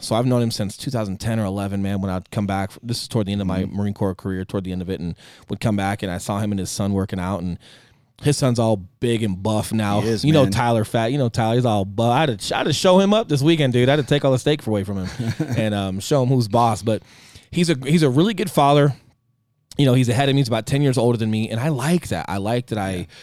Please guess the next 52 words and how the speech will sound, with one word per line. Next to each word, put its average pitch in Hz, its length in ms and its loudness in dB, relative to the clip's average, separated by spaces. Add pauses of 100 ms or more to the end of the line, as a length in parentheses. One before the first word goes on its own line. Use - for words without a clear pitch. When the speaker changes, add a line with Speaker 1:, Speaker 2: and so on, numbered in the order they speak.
(220)
Speaker 1:
enjoy 110 300 2
who 117 100 4
he 113 80 4
is 95 160 -2
as 87 80 -10
a 92 40 -6
father. 117 460 0 (220)
I - 40 -10
like 104 260 -4
that 104 100 -6
he's 101 180 -6
super 113 420 -2
successful 110 580 -4
in 101 40 -6
his 92 180 -6
business, 107 440 -4
but 98 160 -6
he 90 60 -8
still 104 200 -4
finds 107 300 -4
time 107 180 -4
for 107 120 -8
family. 110 340 -4
And 98 100 -4 (340)
I 95 100 0
Speaker 2:
Mm-hmm. 87 80 -4
Speaker 1:
feel 147 180 2
like 113 200 0
selfishly 113 640 -2
I 95 60 -4
can 107 180 -6
gain 101 240 -4
from 98 240 -4
someone 95 260 -4
like 90 180 -8
that, 101 120 -6
and 101 80 -6
I 92 80 -6
can 90 140 -8
learn 92 180 -4
some 92 140 -10
things 101 180 -4
as 107 100 -6
a 117 60 -4
father. 139 300 -2
So 104 180 0 (280)
part 170 200 2
of 175 40 -4
me 170 100 0
being 151 160 2
happy 135 500 -2
or 113 140 -4